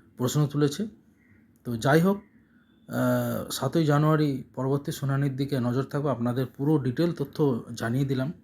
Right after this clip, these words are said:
আহ, এদিনের সওয়াল জবাবের, আহ, প্রশ্নে, আহ, সওয়াল জবাব নিয়ে সিবিআই এর আইনজীবী, অন্যতম আইনজীবী পাটোয়ারিয়াও কিন্তু প্রশ্ন তুলেছিলেন। তিনি বলেছেন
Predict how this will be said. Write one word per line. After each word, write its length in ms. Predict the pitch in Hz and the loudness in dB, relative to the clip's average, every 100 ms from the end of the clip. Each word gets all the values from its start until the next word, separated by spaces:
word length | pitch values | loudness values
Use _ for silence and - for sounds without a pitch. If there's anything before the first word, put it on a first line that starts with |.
| - _ _ _ _ - - - | -20 _ _ _ _ -20 -20 -6
আহ, 260 | 117 113 | -2 0
এদিনের 340 | 120 139 143 139 | 2 4 4 2
সওয়াল 320 | - 131 135 | 0 2 4
জবাবের, 420 | 139 139 135 135 | 4 4 4 0
আহ, 320 | 117 113 120 117 | -2 -8 -10 -2
প্রশ্নে, 440 | 139 139 147 127 113 - | 0 0 0 0 -2 -10
আহ, 1080 | - 120 113 104 101 - _ _ _ - 117 | -10 -8 -8 -8 -12 -14 _ _ _ -4 -2
সওয়াল 300 | 120 135 139 | 0 4 6
জবাব 220 | 143 156 151 | 6 6 6
নিয়ে 300 | 156 139 131 | 2 0 -4
সিবিআই 400 | - 135 151 147 | -4 4 6 6
এর 60 | |
আইনজীবী, 500 | 143 143 143 135 117 | 4 2 2 2 -2
অন্যতম 580 | - 110 113 135 143 143 | -4 -10 -4 -2 0 0
আইনজীবী 380 | 139 139 127 127 | 0 0 -2 -4
পাটোয়ারিয়াও 560 | 127 117 131 135 156 151 | -2 0 2 4 4 4
কিন্তু 440 | 143 131 127 110 | -2 -2 -2 -4
প্রশ্ন 280 | 117 107 123 | -8 -8 -8
তুলেছিলেন। 500 | 120 127 - 120 110 147 - _ - - | -6 -6 -4 -6 -8 -10 -18 _ -18 -4
তিনি 160 | 127 | -2
বলেছেন 440 | 113 135 143 139 | 2 2 4 2